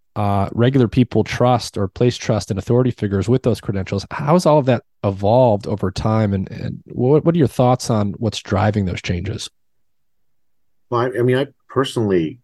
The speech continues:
Speaker 2: I don't, I, I've never cared about my credentials all that much. Like, I, if I, if I have data and, and logic and reasoning to persuade you, then that's one thing. The fact that I'm at Stanford on top of that should add nothing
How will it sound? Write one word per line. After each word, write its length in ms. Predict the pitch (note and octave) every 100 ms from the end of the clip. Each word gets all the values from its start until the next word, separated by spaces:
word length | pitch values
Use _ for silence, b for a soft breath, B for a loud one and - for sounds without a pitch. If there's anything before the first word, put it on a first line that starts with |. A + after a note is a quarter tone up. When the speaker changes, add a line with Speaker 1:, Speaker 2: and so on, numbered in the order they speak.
| _ _ _ _ -
Speaker 2:
I 120 | G2
don't, 220 | G#2+ G#2 -
I, 140 | G2 - -
I've 140 | G2
never 360 | G#2 B2 A#2 F#2
cared 360 | - - G#2 F#2
about 140 | F2+
my 100 | E2+
credentials 460 | D#2 D#2+ E2 E2 D#2
all 140 | D#2+
that 160 | F2 C#2
much. 300 | F2+ F2 -
Like, 220 | D#2+ D#2+
I, 140 | F2+ F#2
if 160 | G#2+
I, 220 | G#2 G#2+ G2+
if 120 | F2+
I 60 | F#2+
have 260 | A#2 G#2+
data 480 | E2 F#2 F#2+ F#2+ F2+
and, 180 | E2+ E2+
and 280 | F2+ E2 D#2+
logic 400 | E2 E2+ F2+ F2+
and 120 | E2
reasoning 540 | E2+ F#2 F2+ D#2+ D#2 - _ _ _ _ _
to 100 | -
persuade 440 | - - A#2 A2
you, 160 | E2+ F2
then 280 | F2+ E2+ E2
that's 220 | E2 E2
one 240 | F2+ G2
thing. 340 | F2 E2 D2+ D2+ _ b _
The 60 | -
fact 280 | - G#2+ -
that 160 | F#2 -
I'm 180 | F2+ F2
at 120 | D#2+
Stanford 540 | - G#2 F#2+ F2 D2+ _ _ _ -
on 140 | F2
top 260 | F2 G#2+ A2+
of 60 |
that 240 | F2+ E2+ -
should 180 | - -
add 200 | F#2 E2
nothing 440 | F2 F#2+ - B1+